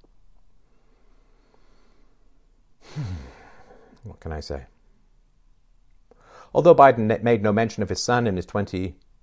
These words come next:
eighteen speech, U S and Ukrainian authorities both told me Biden, this is, uh, um, via The Hill, Biden and his office clearly had to know about the general prosecutor's probe of Burisma and his son's role. They noted that, quote, "Hunter Biden's appointment to the board was widely reported in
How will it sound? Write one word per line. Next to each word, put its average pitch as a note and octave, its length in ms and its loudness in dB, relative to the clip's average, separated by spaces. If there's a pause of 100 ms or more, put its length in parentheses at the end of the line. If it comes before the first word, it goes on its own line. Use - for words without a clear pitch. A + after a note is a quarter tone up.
(160)
eighteen G2 300 -4
speech, - 440 -6
U G#2 180 0
S - 240 -6
and G2 120 -4
Ukrainian F#2 380 -4
authorities G#2+ 400 -2
both G#2 240 0
told F#2 320 0 (400)
me F#2+ 140 -2
Biden, G#2 500 0
this - 160 -8
is, F2 160 -6
uh, D#2+ 380 -2
um, D#2 340 -8
via E2 240 -6
The D#2+ 80 -6
Hill, G#2+ 240 -2 (1160)
Biden C#3 440 0
and A#2+ 160 0
his G#2 100 -2
office A#2 320 -2
clearly D3+ 320 0
had A2+ 280 -4
to G#2 80 -8
know G2 500 -2
about G2+ 260 0
the G2 60 -8
general G#2+ 320 0
prosecutor's G#2 480 -4
probe G2+ 320 0
of F2 80 -12
Burisma F#2+ 400 -4
and F#2 80 -6
his G2+ 100 -6
son's F#2+ 260 -4
role. D3 280 0
They F#2+ 100 0
noted A#2+ 260 0
that, B2+ 220 0
quote, A2 260 4
"Hunter C3+ 240 -2
Biden's G#2 340 2
appointment B2+ 400 -2
to C3+ 40 -4
the B2 80 -2
board G#2+ 260 0
was G#2 140 -6
widely A#2+ 380 -2
reported A2+ 440 2
in G2+ 200 -2